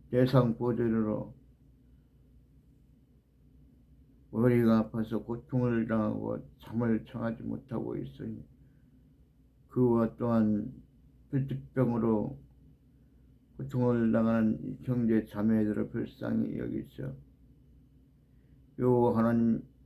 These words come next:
니시 하나님께서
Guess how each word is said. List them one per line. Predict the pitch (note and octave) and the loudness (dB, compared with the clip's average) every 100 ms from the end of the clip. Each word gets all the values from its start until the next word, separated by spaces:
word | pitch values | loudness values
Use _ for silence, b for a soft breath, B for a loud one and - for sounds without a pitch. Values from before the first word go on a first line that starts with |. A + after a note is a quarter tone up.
| - - - _ - - B2+ | -20 -20 -20 _ -20 -14 0
니시 | C#3 C3+ - B2 | 2 2 0 2
하나님께서 | A2 A2+ A2+ A2 G#2+ A2 G#2+ - A#2 A2 - | 2 4 4 4 2 -2 -4 -6 -4 -2 -4